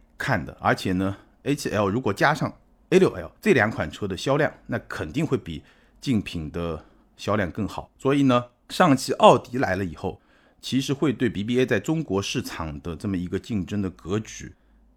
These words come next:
带来一些新的变化，这个肯定是会有的。好，下一款车呢，宝马的I X，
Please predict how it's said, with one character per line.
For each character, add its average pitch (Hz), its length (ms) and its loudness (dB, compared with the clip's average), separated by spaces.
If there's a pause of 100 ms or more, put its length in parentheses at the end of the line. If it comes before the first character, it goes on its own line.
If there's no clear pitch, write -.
(120)
带 113 180 4
来 87 140 0
一 80 100 -6
些 90 200 -6
新 87 200 -8
的 87 80 -6
变 73 200 -8
化， 67 220 -12 (300)
这 113 100 -4
个 85 60 -4
肯 78 120 -12
定 87 120 -4
是 90 100 -10
会 90 140 -6
有 80 160 -6
的。 - 120 -20 (440)
好， - 160 6
下 269 180 8
一 151 60 8
款 117 260 0
车 131 260 2
呢， 113 280 4 (680)
宝 113 160 6
马 110 180 4
的 90 100 -2
I 107 200 4 (140)
X， - 280 -8